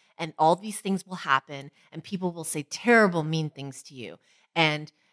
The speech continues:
it will be this and that." And it wasn't so much, uh, the media was so mean. It was, it was a hard time that you had to live through, that you will live through,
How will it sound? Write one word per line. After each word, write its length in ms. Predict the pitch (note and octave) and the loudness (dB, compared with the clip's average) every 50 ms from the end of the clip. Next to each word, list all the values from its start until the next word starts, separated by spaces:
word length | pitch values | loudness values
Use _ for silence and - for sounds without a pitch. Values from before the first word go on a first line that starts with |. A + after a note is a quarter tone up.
| _ _ | _ _
it 160 | - G#3+ G#3 G#3 | 2 2 4 4
will 100 | G3 F#3 | 2 2
be 500 | E3+ F#3+ F3 E3 D#3 D#3 - _ _ _ F3+ | 2 -2 -4 -4 -6 -8 -10 _ _ _ -20
this 340 | E3+ D#3 G3 G#3+ G#3+ G#3+ - - | -16 -4 -2 0 0 0 -4 -8
and 160 | F3 E3+ D#3+ | -10 -6 -4
that." 280 | D#3 C#3 A2 G2 - - _ _ _ _ _ _ _ | -2 -2 -2 -2 -6 -10 _ _ _ _ _ _ _
And 340 | G#3 G#3 G#3 G#3 G#3 G3+ - | 4 4 4 4 2 -2 -2
it 160 | - B3+ - A#3+ | -2 -2 -2 0
wasn't 380 | A#3 D4 E4 F4 B4 B4+ A#4+ | 2 2 2 2 2 0 2
so 200 | - - F4 C#4+ | 2 4 4 4
much, 300 | C4+ B3+ B3 B3 - - - | 4 2 2 2 0 0 0
uh, 260 | G#3 G3+ F#3+ F#3 E3+ - | 4 4 6 4 4 2
the 120 | F3+ G3 F#3+ | -2 -2 0
media 400 | F#3+ G#3+ A#3 A3+ A#3+ B3+ B3 A#3 | 4 4 4 4 6 4 4 4
was 200 | A#3+ B3+ B3+ - | 2 0 -2 0
so 200 | - C4 B3+ C4 | 2 2 4 6
mean. 420 | B3+ C4 C4+ C4+ C#4 D4+ E4 D#4+ _ | 6 6 6 4 2 0 -2 -6 _
It 180 | - G#3+ G#3+ G#3+ | 0 0 0 2
was, 520 | G#3 G#3 G3 F#3+ F#3 F#3+ F#3 F#3 F#3 - - _ _ _ _ _ _ | 4 4 6 6 4 4 2 -2 -6 -10 -12 _ _ _ _ _ _
it 160 | - B3 C4 | 0 0 2
was 160 | A#3+ A#3+ A3+ A#3 | 4 2 2 2
a 100 | G3 E3+ | 2 0
hard 420 | - - G#3 G3 G3 F#3+ G3 F#3+ | 0 0 2 4 4 4 4 0
time 380 | - - G3 F3+ F3 F3 F3+ E3+ | -4 -6 -2 0 0 0 0 -2
that 140 | D#3+ - | -4 -8
you 180 | F3 E3+ F3 E3 | -6 -6 -4 -4
had 260 | D#3 E3 E3 D#3 D#3+ - | -4 -2 -2 -2 -2 -2
to 100 | E3 D3+ | -6 -6
live 220 | C#3 B2+ A#2 - | -6 -6 -6 -8
through, 280 | _ - C#3+ B2 B2 - | _ -14 -12 -12 -8 -4
that 160 | E3+ E3+ G3+ | -4 0 4
you 160 | F#3 G3 G3+ | 6 6 8
will 220 | F3+ G3 G3 F#3 | 8 8 6 6
live 240 | E3 D#3 C#3+ C#3 - | 6 4 2 2 0
through, 340 | - - C#3 A#2 G2 F2+ | -4 -10 -8 -8 -8 -8